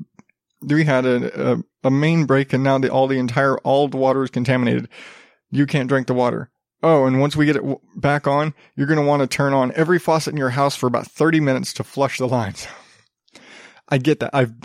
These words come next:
I've experienced that. But that was because there was, like, a toxic biological contaminant. This, they're just saying, "Oh, no, it's perfectly safe. It's just pink."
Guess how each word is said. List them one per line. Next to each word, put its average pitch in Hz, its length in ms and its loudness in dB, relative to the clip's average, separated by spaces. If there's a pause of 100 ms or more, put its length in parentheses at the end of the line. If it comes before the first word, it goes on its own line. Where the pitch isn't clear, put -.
I've 123 120 0
experienced 160 960 0
that. - 260 -4 (1120)
But 147 160 -2
that 185 100 2
was 147 120 2
because 135 300 0
there 131 100 0
was, 123 100 0
like, 131 200 -4 (100)
a 120 80 -4
toxic - 560 -4
biological 123 640 0
contaminant. 120 500 -2 (420)
This, 240 220 0
they're 180 160 0
just 160 180 2
saying, 156 200 0
"Oh, 214 140 2
no, 202 180 2
it's 185 140 0
perfectly 180 460 0
safe. 175 380 0
It's 143 220 -2
just 123 300 -2
pink." - 320 0